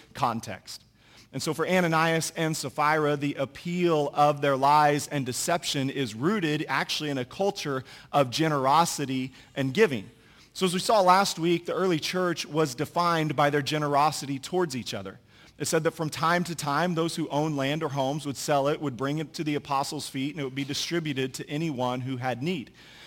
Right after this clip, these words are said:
And the generosity of the church was so overwhelming that it resulted in them being able to say there were no needy persons among them.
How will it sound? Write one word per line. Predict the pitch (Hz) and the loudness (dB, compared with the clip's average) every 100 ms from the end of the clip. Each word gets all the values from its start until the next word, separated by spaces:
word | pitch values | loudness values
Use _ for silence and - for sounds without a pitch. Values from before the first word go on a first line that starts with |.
| - - | -20 -4
And | 175 | 0
the | 170 | 2
generosity | 139 233 190 196 185 190 | 4 6 8 8 6 -2
of | 160 | -4
the | 156 | -2
church | 214 202 180 | 0 0 0
was | 160 | -4
so | - 196 202 196 | -2 2 2 4
overwhelming | 196 196 170 147 180 180 165 170 | 4 4 4 6 6 6 2 0
that | 165 | 0
it | 165 | 0
resulted | 147 123 117 214 226 196 165 | -2 -4 2 2 4 0 -2
in | 160 | 0
them | 180 | 0
being | 175 170 | 0 0
able | 165 156 | 0 0
to | 135 | -2
say | 127 190 170 | -2 2 2
there | 160 | 2
were | 165 | 2
no | 151 165 | 2 2
needy | 185 165 175 185 | 4 2 0 -2
persons | 175 - 185 170 135 123 120 - | -8 -8 -8 -6 -6 -6 -6 -6
among | 131 170 190 107 | -4 -2 -2 -6
them. | - | -10